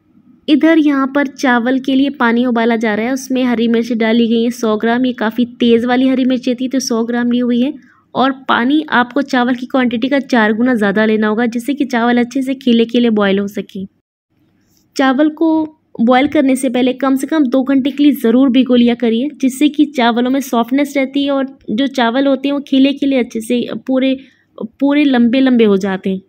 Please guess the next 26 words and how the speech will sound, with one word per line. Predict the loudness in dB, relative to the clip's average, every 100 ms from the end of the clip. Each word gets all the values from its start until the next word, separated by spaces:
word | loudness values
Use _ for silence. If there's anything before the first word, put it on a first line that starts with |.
| _ _ _ _ -20 -10 0
जब | 2 2
पानी | 2 2 2
थोड़ा | 2 2
सा | 0 -4
खौलने | -2 2 2
लगेगा | 2 2 0 -2 -10 -8 2
तो | 2
इसके | 2 0
अंदर | 2 2
जाएगी | 2 0 0
छोटी | 0 0 2
इलायची | 2 2 0 0
और | 0 0
लौंग। | -2 -2 -4 -10 _ _ -2
लौंग | 2 2 2
इसके | 2
अंदर | 2 4
जाएगी | 2 2 0
पन्द्रह | -2 0 0 0
ग्राम | -2 -4
और | -2 -4
छोटी | 0 0 2 2
इलायची | 2 -2 0 0
दस | 0 -2 -2
ग्राम | -2 0
जाएगी। | 0 0 -2 -6